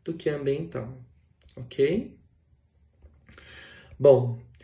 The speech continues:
e agora, pra gente, é, pensar um pouquinho no manejo do Bion, é, dentro da clínica do esquizofrênico,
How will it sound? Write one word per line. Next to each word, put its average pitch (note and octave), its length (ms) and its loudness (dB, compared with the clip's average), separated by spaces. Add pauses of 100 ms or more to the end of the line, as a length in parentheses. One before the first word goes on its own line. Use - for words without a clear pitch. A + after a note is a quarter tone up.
(320)
e F#3+ 80 8
agora, G3 420 8
pra F3 160 2
gente, E3+ 400 -2 (100)
é, D3 280 4
pensar D#3+ 400 -2
um D#3+ 80 -2
pouquinho D#3+ 640 0
no D#3+ 120 0
manejo E3 920 2
do C3 160 -4
Bion, C#3+ 560 0 (720)
é, C#3 520 6 (200)
dentro F3+ 480 4
da C3+ 140 6
clínica C3 840 -4 (240)
do C#3 80 -6
esquizofrênico, D3+ 1160 -2